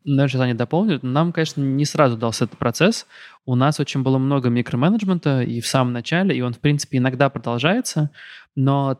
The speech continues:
так как мы понимаем, что без делегирования нам не вырасти, и без делегирования мы также продолжим сидеть в операционке, которая, ну, по факту нам не всегда нравится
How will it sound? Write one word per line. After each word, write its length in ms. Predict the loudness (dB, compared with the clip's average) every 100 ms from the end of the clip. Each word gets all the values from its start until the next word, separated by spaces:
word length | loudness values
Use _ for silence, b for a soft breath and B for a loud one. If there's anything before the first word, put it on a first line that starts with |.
| 0
так 180 | 0 0
как 140 | -2
мы 100 | -2
понимаем, 460 | 0 0 2 0 0
что 320 | -2 0 0
без 520 | -2 -10 -4 0 0
делегирования 580 | 2 -2 0 -2 0 0
нам 240 | 2 0
не 80 | 0
вырасти, 460 | 0 2 0 0 0
и 140 | 0
без 240 | 2 0
делегирования 600 | 2 -2 0 0 2 0
мы 100 | 0
также 280 | 0 0 0
продолжим 460 | 0 2 2 0 -2
сидеть 260 | 2 2
в 40 | 0
операционке, 560 | -4 -2 0 0 0
которая, 380 | -4 -2 0 0
ну, 160 | -2 -2
по 140 | 0
факту 300 | 2 0 0
нам 280 | -4 -4 -6 B B B B
не 180 | 2 2
всегда 360 | 2 -2 0
нравится 680 | 2 2 0 -2 -2 -2 -2